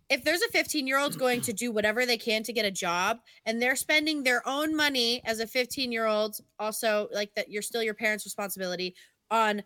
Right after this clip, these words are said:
school supply, coffee, clothes, and period supply, and your parents are calling you bad with your money,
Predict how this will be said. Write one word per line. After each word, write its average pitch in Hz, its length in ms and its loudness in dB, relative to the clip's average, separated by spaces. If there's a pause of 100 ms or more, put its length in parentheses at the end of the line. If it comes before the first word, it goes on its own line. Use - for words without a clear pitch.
(140)
school - 560 0
supply, 302 680 0 (340)
coffee, 233 800 -4 (240)
clothes, 254 920 0
and 233 220 2
period 277 560 -4
supply, 311 640 2 (200)
and 269 120 -4
your 254 120 0
parents 269 400 0
are 294 100 0
calling 254 380 -2
you 233 240 -2 (420)
bad 247 500 4
with 403 180 -2
your 370 120 2
money, 320 640 2